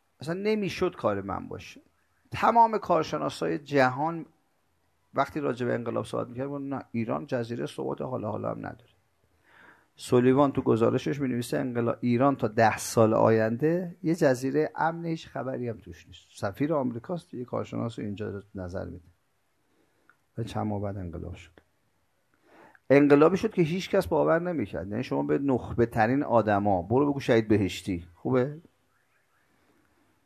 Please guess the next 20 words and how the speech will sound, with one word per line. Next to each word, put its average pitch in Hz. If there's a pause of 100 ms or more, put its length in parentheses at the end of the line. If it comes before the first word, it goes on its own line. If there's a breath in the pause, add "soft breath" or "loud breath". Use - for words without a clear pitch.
(140)
بگو 123
شهید 120
مطهری، 95
بگو 107
آیت 113
الله 107
طالقانی، 95
بگو: 113
«آقا، 139
قراره 107
دو 95
سه 110
ماه 92
دیگه 95
انقلاب 90
بشه.» 90
هیچ 117
کدوم 123
باور 104
نمی‌کردن. 87